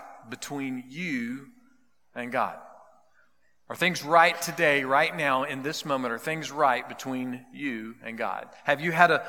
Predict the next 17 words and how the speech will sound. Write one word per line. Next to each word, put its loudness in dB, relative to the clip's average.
a 4
clear 0
defining 0
moment 0
when -2
you -2
turned 0
away 4
from -6
thinking, -6
"Ah, 4
sin's 0
not 4
that 2
big -2
a -4
deal" -10